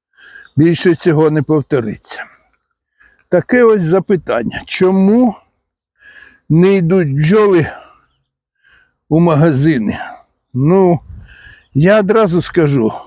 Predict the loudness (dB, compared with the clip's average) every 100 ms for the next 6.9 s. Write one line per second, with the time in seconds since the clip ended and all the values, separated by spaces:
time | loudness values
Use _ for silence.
0 | -8 -2 0 0 0 -2 0 0 0 0
1 | -2 -2 -4 0 2 2 2 0 -2 0
2 | 0 0 0 -2 -4 -6 -8 -10 _ _
3 | _ _ -20 -20 -20 -20 _ 0 2 2
4 | 2 0 0 0 0 0 0 0 0 0
5 | -2 -4 -4 -4 -2 -2 -2 -6 -12 -4
6 | 0 2 2 2 0 -2 2 2 2